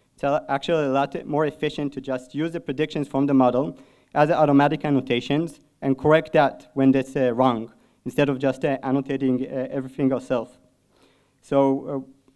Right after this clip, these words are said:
what's happening now is that we're just, uh, scrolling down using this mode on, and it's, uh, fetching, uh, uh, new images using the active learning algorithm. We have their,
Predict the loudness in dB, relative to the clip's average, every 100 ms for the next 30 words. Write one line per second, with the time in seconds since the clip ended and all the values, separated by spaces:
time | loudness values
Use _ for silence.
0 | _ -8 0 4 6 6 6 4 2 0
1 | 0 0 -2 -2 -6 -2 0 4 4 2
2 | 0 -2 -2 -2 -2 -2 0 0 0 -4
3 | -8 -12 _ _ _ -8 -4 -4 -2 -4
4 | -2 -4 -2 -2 -2 -4 -6 -6 0 2
5 | 2 0 -2 -4 -2 -2 0 2 2 0
6 | -4 -4 -4 -2 -2 -4 -6 -8 -10 -12
7 | -16 _ _ _ -6 0 0 2 0 0
8 | -2